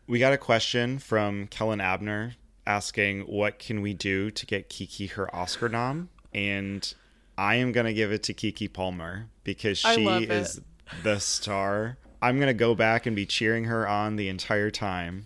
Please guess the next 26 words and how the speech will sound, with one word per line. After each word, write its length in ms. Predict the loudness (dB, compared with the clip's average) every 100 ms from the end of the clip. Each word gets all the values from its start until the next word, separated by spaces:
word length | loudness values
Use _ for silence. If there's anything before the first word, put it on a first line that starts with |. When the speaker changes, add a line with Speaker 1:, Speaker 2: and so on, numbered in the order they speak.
| -10
Speaker 1:
Like, 300 | -2 -2 0
I 260 | 2 4 4
Speaker 2:
Mm-hmm. 180 | 4 2
Speaker 1:
loved 260 | 2 0 -2
her 140 | -2
so 260 | 0 -2 -2
much. 480 | -2 -4 -2 -4 -2
I 80 | -2
loved 380 | 0 0 0 -4
her 240 | -2 -2
press 800 | -4 -4 2 4 2 0 -4 -6 -10 -12 -2
tour 400 | 2 4 2 0
for 200 | -2 0
this 260 | 0 -2
movie. 420 | -4 -2 -2 -2 -2
It's 340 | -4 -4 -4
just 280 | -4 -4 -6
incredible 680 | -8 -10 -4 -2 -2 -2
what 140 | -4 -6
she's 200 | -8 -8
doing. 460 | -8 -8 -8 -10 -14 -20 -14
Like, 180 | -10 -8 -2
Angela 380 | -2 0 0 0
Bassett 560 | 0 0 0 -2 -2
impressions. 880 | -4 -10 -4 -4 -2 -4 -6 -8 -6
Like, 400 | -4 -4 -6 -20